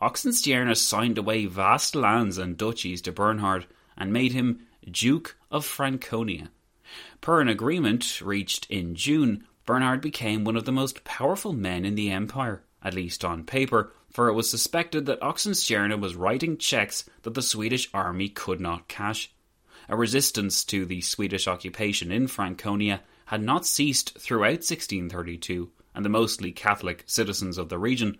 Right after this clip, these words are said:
were unlikely to be pacified by the arrival of their braggadocious new overlord. Rather than be bogged down by the reward, Bernhard passed governorship of his new dukedom to his brother and continued to serve as Sweden's useful, if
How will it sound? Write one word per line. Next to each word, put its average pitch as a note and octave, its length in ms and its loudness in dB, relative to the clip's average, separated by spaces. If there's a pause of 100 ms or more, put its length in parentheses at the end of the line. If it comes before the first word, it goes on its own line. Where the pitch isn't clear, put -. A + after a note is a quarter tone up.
(260)
were A#2+ 160 2
unlikely C#3+ 380 2
to F#3+ 100 -2
be D3+ 120 0
pacified F#2+ 680 -4
by F2+ 120 -4
the F2 120 -4
arrival G2+ 420 2 (240)
of A2+ 120 0
their A#2 120 2
braggadocious G#2+ 960 2
new G2+ 340 2
overlord. F2+ 500 0 (1200)
Rather A2 240 4
than A2 180 2
be G#2 120 0
bogged F#2 380 0
down G2+ 300 2
by F#2+ 160 2
the F#2+ 100 0
reward, F#2 480 0 (380)
Bernhard C3+ 520 4
passed B2+ 380 0
governorship C#3+ 640 0
of A#2 100 -4
his G2+ 140 -4
new C3+ 200 4
dukedom A#2+ 460 0
to G2+ 160 -4
his F2+ 120 -4
brother F#2+ 400 -4 (160)
and G2 160 -4
continued G#2 500 0
to F#2+ 80 -6
serve G#2 360 2
as G2 300 0
Sweden's G2 460 -2
useful, C3+ 440 0 (180)
if - 240 -4